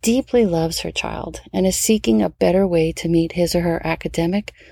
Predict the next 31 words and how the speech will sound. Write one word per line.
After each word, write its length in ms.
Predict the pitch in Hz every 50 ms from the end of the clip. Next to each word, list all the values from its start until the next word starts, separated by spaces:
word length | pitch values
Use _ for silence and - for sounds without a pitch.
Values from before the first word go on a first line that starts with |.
| _ -
emotional, 540 | - 160 170 170 165 165 - - 208 208 208
and 120 | 208 208 -
social 320 | - 220 220 214 - 240
needs. 560 | 226 240 269 294 220 - - - - - - _ _ _ _ _ _ _ - - - - - _ -
And 120 | 220 220
this 220 | 220 240 - - 240
is 80 | 226
true 220 | - - - 240 233
for 180 | - - 226
moms 340 | 220 214 214 220 220 214 -
who 80 | - 214
are 120 | 202 190
homeschooling 580 | 180 208 208 214 208 - 214 208 208 208 202 196
due 140 | 202 196
to 80 | 196 196
covid 420 | - - - 208 190 202 196 -
nineteen 680 | 214 196 196 196 - - 240 254 262 220 165 156 165 - -
and 240 | 180 185 185 196 - -
aren't 200 | 196 202 - -
homeschooling 540 | - 214 208 208 - - 214 202 202 190 175
by 80 | 165
choice. 600 | 160 - - 247 294 226 170 - - - - - _ _ _ _ _ _ - - - - - _ _ _ -
They 180 | 214 214 208 - - -
deeply 460 | - 208 214 220 214 - 247 262 262
want 260 | 220 196 185 180 -
their 160 | - 208 214
child 440 | 208 - - 175 165 156 156 165 -
to 100 | - 165
be 240 | - 160 165 160 -
happy, 540 | - - 165 160 160 - 208 226 277 285 - _ _ _
safe, 680 | - - - - - 165 151 151 160 180 - -